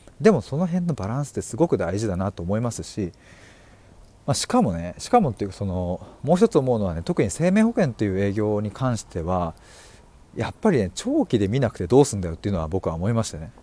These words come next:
確かに大学四年の僕、うん、その時点では僕は申し込まないという判断をしたけれども、もしかしたら僕が十年後に、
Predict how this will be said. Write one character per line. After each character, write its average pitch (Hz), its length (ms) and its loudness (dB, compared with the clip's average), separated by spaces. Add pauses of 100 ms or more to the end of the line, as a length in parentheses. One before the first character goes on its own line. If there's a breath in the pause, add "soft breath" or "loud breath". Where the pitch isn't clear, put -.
(880 loud breath)
確 196 160 0
か - 60 4
に 131 80 4
大 143 160 10
学 165 180 2
四 151 100 4
年 156 180 0
の 147 80 2
僕、 139 380 -2 (440 loud breath)
う 117 80 -2
ん、 101 280 0
そ 143 120 0
の 135 120 0
時 135 140 -2
点 117 180 4
で 107 80 -4
は 156 200 4 (360 loud breath)
僕 - 140 0
は 87 60 2
申 117 180 2
し - 60 -4
込 - 100 -2
ま 147 120 6
な 127 120 4
い 90 40 -2
と 95 100 -6
い - 20 -2
う - 20 -2
判 113 200 -4
断 82 100 -4
を 73 40 -12
し - 60 -8
た 175 120 0
け - 180 2
れ 139 100 4
ど 82 100 -6
も、 160 120 -10 (600 soft breath)
も 180 140 -4
し - 80 -6
か 165 120 0
し - 60 -6
た 143 80 4
ら 113 60 4
僕 113 200 0
が 90 100 0
十 120 260 4
年 120 200 0
後 117 120 0
に、 95 260 0